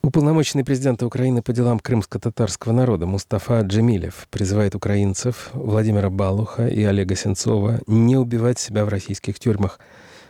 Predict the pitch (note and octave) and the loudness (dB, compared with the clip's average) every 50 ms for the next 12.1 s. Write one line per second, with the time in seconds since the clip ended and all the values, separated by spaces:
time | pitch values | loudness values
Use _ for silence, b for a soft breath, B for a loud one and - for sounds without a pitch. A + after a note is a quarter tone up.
0 | B B - C3 A2+ C#3 C#3 B2 - - A#2 G#2 - - B2+ A#2 A2 G#2 F#2+ G2+ | B B -4 0 2 2 2 2 0 0 -2 -2 0 0 2 2 2 2 2 2
1 | A2 G#2 G#2+ G#2 G#2 - F#2 E2+ - G#2+ G#2+ G#2 F#2+ - - G2+ F2 E2+ F2 F#2 | 2 2 2 2 2 0 -2 -2 0 0 0 0 0 0 -2 -2 -2 -2 -4 -6
2 | B B B B B2+ G2+ G#2 A2 A#2+ B2+ A#2+ A#2+ - - A#2 G2+ - - G#2+ G2+ | B B B B -4 0 2 2 4 4 2 2 0 -2 -6 -6 -2 -2 -2 0
3 | G#2+ A2+ A2+ - - - A2+ G#2+ G#2 G#2 G2+ A2 A#2 A#2+ A#2 G#2+ A#2 A2 A#2+ C3 | 0 0 -2 -4 -4 -2 0 0 2 2 2 2 2 2 0 0 2 2 2 2
4 | C#3+ B2+ G#2+ F#2 F#2+ F#2+ F2+ E2+ F2 E2 - - F#2 F2+ B B B B B B | 2 2 0 0 0 -2 -2 -2 -2 -4 -6 -6 -8 -8 B B B B B B
5 | B B B B - - A#2 A#2 G#2+ - A2+ G#2 G2+ A2 G#2+ G#2 G#2+ G#2 G2 - | B B B B -2 0 0 0 0 -2 -4 -2 0 0 2 2 2 0 -2 -4
6 | - - G#2 G2+ F#2+ - - G2+ F#2+ F#2+ G2+ G2 G2+ F#2+ - - - G#2 F#2+ F#2 | -4 -2 -2 -2 -2 0 0 0 0 2 0 2 0 0 -2 -2 -2 0 0 2
7 | F#2 G2 G2 G2+ G2 A2 C3 B2+ - - G2+ - - G2+ F#2 G2+ G2 F#2+ G2+ F#2+ | 2 2 2 2 2 2 0 0 0 -6 -6 -2 -2 0 0 0 0 0 -2 -2
8 | - - G2+ F#2 F2+ F#2+ F2+ - F#2 F#2 - - C3 C3 - - B2+ A#2 G#2+ G#2+ | -2 -2 -2 0 0 -2 -2 -2 -4 -4 -2 -2 -2 -2 -2 0 2 2 2 2
9 | G#2 - G#2 G2 - A2 F#2 - - - A#2 B2 A#2 - - G#2+ G2 - - G2+ | 2 0 -2 -2 -2 -2 -4 -2 0 0 0 0 0 0 -2 -2 -2 -2 -2 -4
10 | F#2 F2+ - B2 B2 A#2+ A#2 A2 G2+ G#2 G#2+ A2 G#2 G2+ G2 F#2 G2 G2+ F#2+ - | -2 0 2 2 2 4 2 0 0 0 0 0 0 -2 -2 0 0 -2 -2 -2
11 | - G#2 G2 F#2+ - - G2 F#2+ F#2 F#2 F#2 E2+ F2+ F#2 F#2 F#2 A2 A2 A2 F#2+ | -4 -4 -4 -2 -2 -2 -2 -2 0 0 -2 0 0 -2 0 0 2 2 2 0
12 | F2 - | -2 -4